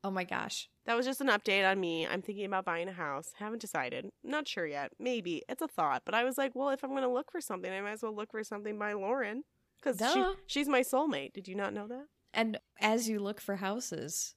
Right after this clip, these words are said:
Speaker 1: you look for a podcast nook.
Speaker 2: I do. Oh, yes. I should totally do that. Mm.
Speaker 1: So, p-, important question. Um, are the houses that you're looking at, do they have a crawl space or
Speaker 2: <laughs>
Speaker 1: no?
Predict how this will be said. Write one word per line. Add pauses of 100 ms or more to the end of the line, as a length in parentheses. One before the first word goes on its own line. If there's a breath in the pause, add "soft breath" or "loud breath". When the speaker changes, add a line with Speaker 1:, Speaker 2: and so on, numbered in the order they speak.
(120)
Speaker 1:
you
look
for (100)
a
podcast
nook. (120)
Speaker 2:
I
do.
Oh,
yes.
I
should
totally
do (260)
that. (460)
Mm. (160)
Speaker 1:
So,
p-,
important
question. (120)
Um,
are
the
houses
that
you're
looking
at,
do
they
have
a
crawl
space
or
Speaker 2:
<laughs>
Speaker 1:
no?